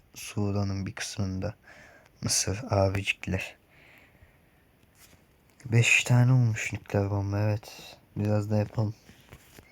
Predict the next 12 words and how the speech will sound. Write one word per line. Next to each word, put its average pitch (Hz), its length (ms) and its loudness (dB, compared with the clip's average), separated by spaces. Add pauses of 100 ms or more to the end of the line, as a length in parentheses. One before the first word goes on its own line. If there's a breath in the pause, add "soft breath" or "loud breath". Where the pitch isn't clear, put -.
(1400 soft breath)
Ya 120 160 10
altı 110 420 6
yeter, 98 240 0
evet. 92 440 -4
Altı 101 380 0
yeter, 120 540 2
çok - 320 -6
da 120 60 2
yapmayalım 104 540 0
yani, 98 180 -2
gerek 101 460 -2
yok. 101 180 -2